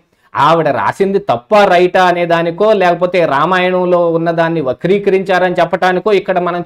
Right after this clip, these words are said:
చర్చ చేయటం లేదు. కానీ ఇక్కడ పవన్ కళ్యాణ్ ఆ ఈ విషయాలన్నింటినీ ఎత్తాడు కాబట్టి అవతల పెరియార్ భావాలతో ఉన్న పార్టీతోటి ఆయన సంబంధాలు పెట్టుకుంటాడు,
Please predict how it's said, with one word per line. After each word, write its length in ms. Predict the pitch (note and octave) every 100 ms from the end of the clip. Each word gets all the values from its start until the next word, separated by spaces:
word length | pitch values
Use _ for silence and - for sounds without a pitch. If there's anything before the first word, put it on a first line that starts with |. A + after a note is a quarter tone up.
| F#3
చర్చ 160 | F3+
చేయటం 340 | G3+ F#3+ F#3 F3
లేదు. 300 | C#3+ G#2+ F#2+ _ _
కానీ 160 | G3+ A#3+
ఇక్కడ 180 | G#3+ G3+
పవన్ 420 | G3+ F3 A3 A#3
కళ్యాణ్ 540 | A3 F#3+ E3 F#3+ C4 A#3 _ -
ఆ 180 | C#3 F3
ఈ 280 | F3+ F#3+
విషయాలన్నింటినీ 800 | F#3+ D3+ C#3+ G3+ G#3+ G3 G3+ G#3
ఎత్తాడు 400 | F3 D#3 - G3
కాబట్టి 720 | E3 E3 D#3+ E3 D3 C#3 F#3 - _ -
అవతల 380 | B2+ A3+ B3+ A#3+
పెరియార్ 580 | - C#3+ D#3 A#3+ A#3+
భావాలతో 540 | A#3 G3 G3+ G3+ G3 G3+
ఉన్న 180 | F#3 F#3
పార్టీతోటి 800 | F3+ D#3+ - G3 F#3+ G3 D4 C#4
ఆయన 260 | A3+ A3+
సంబంధాలు 520 | G#3+ G3 G3+ G3+ G3
పెట్టుకుంటాడు, 880 | F3+ E3+ E3+ D#3+ C#3 A#2 C3 F3+ G3